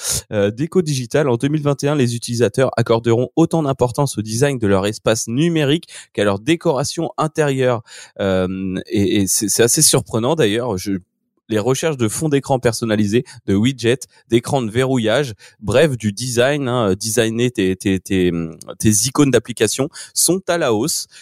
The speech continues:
Euh, encore une fois, rapport à tout ce qui s'est passé cette année, c'est des outils avec qui on a passé beaucoup de temps, qu'on a envie de personnaliser. Il y a, on les a beaucoup utilisés, notamment pour les Zooms, pour le travail, et cetera.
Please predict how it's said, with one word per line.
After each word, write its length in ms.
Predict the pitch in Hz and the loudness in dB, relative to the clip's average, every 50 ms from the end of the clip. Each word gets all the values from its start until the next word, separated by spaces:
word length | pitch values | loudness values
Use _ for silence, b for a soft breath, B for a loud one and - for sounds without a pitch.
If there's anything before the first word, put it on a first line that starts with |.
| B B | B B
Euh, 180 | 95 95 92 98 - | -2 0 0 0 0
encore 340 | - 139 135 - 143 135 135 | -2 -2 0 0 0 0 0
une 100 | 127 117 | -2 -2
fois, 240 | - 131 135 135 | 0 0 2 2
rapport 320 | 127 120 107 - 127 120 120 | 0 -2 -2 0 0 0 0
à 40 | 117 | 0
tout 100 | - 127 | -2 -4
ce 100 | 117 - | -8 -6
qui 80 | - 110 | -6 -8
s'est 220 | - - 127 123 | -8 -6 -4 -2
passé 240 | - 120 113 - 123 | -2 0 0 0 -2
cette 220 | - 117 107 - | 0 -2 0 0
année, 260 | 98 95 113 135 151 | 0 0 0 0 0
c'est 140 | 147 - 120 | 0 -2 0
des 220 | 110 117 113 104 110 | 2 2 2 2 2
outils 240 | 117 - - - 143 | 0 0 0 2 2
avec 160 | 120 104 107 | 2 2 2
qui 100 | 101 - 127 | -2 -2 0
on 60 | 120 | 0
a 80 | 107 95 | 0 0
passé 260 | - 101 - - 104 | 0 -2 -4 -4 -2
beaucoup 280 | 107 127 151 147 143 | 0 0 0 0 -2
de 60 | - - | -4 0
temps, 240 | - 127 135 175 _ _ _ _ _ _ _ _ _ _ _ _ _ _ _ | 0 0 0 -2 _ _ _ _ _ _ _ _ _ _ _ _ _ _ _
qu'on 160 | - 151 156 | -6 -2 0
a 40 | 156 | 2
envie 200 | 156 151 143 160 | 2 2 0 -2
de 40 | 151 | -2
personnaliser. 640 | - 120 123 - 143 123 123 120 110 98 110 135 143 B B B B B | -2 -4 -4 -2 -2 0 2 2 2 2 2 0 0 B B B B B
Il 40 | |
y 20 | 110 | 4
a, 40 | 110 117 - - | 4 4 0 -4
on 100 | - 123 | -2 0
les 140 | 113 113 117 | 2 2 2
a 60 | 113 | 2
beaucoup 260 | 110 135 135 - 156 | 2 0 0 0 0
utilisés, 360 | 139 - 143 123 117 127 143 | 0 0 -2 -2 0 2 2
notamment 340 | 123 110 98 - 104 113 127 | 2 2 2 2 2 2 0
pour 160 | 123 - 101 | -2 0 0
les 120 | 95 98 101 | 0 0 2
Zooms, 220 | 101 120 127 131 | 2 2 2 2
pour 120 | - 110 | 0 -2
le 40 | 98 | -2
travail, 360 | - - 110 107 123 135 - | -2 -2 0 0 0 0 0
et 40 | - 143 | -2 -4
cetera. 420 | - - 131 - 110 98 101 120 | -2 -4 -2 0 0 0 0 0